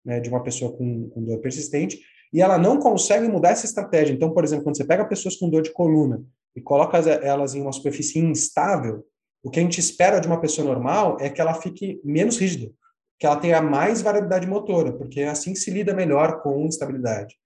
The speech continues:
Pessoas com dor de coluna só ficam mais rígidas, elas ficam mais em bloco quando você faz isso. Tem várias evidências mostrando isso, não só pra dor de coluna.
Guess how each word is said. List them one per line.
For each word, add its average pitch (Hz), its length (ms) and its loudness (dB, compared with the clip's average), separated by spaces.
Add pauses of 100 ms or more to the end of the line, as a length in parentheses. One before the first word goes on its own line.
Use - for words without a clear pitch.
(180)
Pessoas 165 260 0
com 180 120 -2
dor 165 100 2
de 165 80 -4
coluna 165 320 2
só 190 140 -2
ficam 208 240 -2
mais 262 220 2
rígidas, 131 480 -4 (300)
elas 139 220 -4
ficam 170 300 -6
mais 170 280 0
em 196 60 0
bloco 135 420 0
quando 127 180 -6
você 127 200 -6
faz 113 260 -4
isso. 104 260 -16
Tem 147 100 -8
várias 165 400 -4
evidências 131 380 -6
mostrando 123 420 -10
isso, - 200 -20 (160)
não 156 80 -10
só 151 140 -6
pra 131 120 -4
dor 127 100 -6
de 127 80 -14
coluna. 120 320 -14